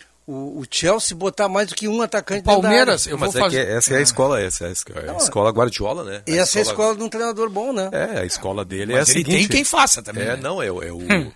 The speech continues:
Speaker 3: é o evitar que o adversário fique com a bola mais do que três segundos.
Speaker 1: Exatamente.
Speaker 3: Entendeu? Perdeu a bola no seu campo de ataque, já trate de recuperá-la pra facilitar a recomposição defensiva, né?
Speaker 2: Hum.
Speaker 3: E isso faz com que o ataque, né?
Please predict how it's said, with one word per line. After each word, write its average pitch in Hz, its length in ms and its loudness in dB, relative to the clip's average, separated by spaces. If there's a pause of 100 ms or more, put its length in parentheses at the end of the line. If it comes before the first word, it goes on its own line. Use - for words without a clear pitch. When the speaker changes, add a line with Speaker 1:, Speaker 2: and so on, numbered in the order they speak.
(440)
Speaker 3:
é 87 120 -6
o 85 580 -6
evitar 170 640 4
que - 100 -10
o 139 60 2
adversário 123 720 2
fique 151 380 0
com 139 160 4
a 127 80 8
bola 131 360 6
mais 131 340 2
do 147 80 -8
que - 120 -6
três 147 280 2
segundos. 117 560 -4
Speaker 1:
Exatamente. 185 580 -10
Speaker 3:
Entendeu? 110 240 -2
Perdeu 147 580 4
a 208 80 8
bola 170 380 4
no 160 120 -6
seu 143 220 2
campo - 320 4
de 165 80 8
ataque, 151 400 4
já 165 80 2
trate 143 380 -2
de 131 80 -6
recuperá-la 127 720 -2 (580)
pra 104 160 0
facilitar 107 680 -2
a - 20 0
recomposição 101 760 -2
defensiva, 113 640 2
né? 113 160 4 (160)
Speaker 2:
Hum. 147 180 -16
Speaker 3:
E 135 160 0
isso 180 240 0
faz 170 360 4
com 247 120 0
que 269 160 0
o 208 80 8
ataque, 156 500 6
né? 113 200 -10